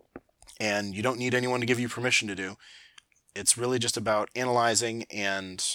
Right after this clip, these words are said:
deciding what's appropriate for you and for the things that are important to you.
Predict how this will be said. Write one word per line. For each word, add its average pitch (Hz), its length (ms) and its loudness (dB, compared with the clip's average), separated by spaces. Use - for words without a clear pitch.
deciding 110 600 4
what's 117 260 2
appropriate 117 520 -2
for - 100 -4
you 98 380 -2
and 98 160 -10
for 104 100 -6
the 101 80 -4
things 98 300 -2
that 98 100 -6
are 98 60 -6
important 92 380 -8
to 80 100 -10
you. 69 80 -14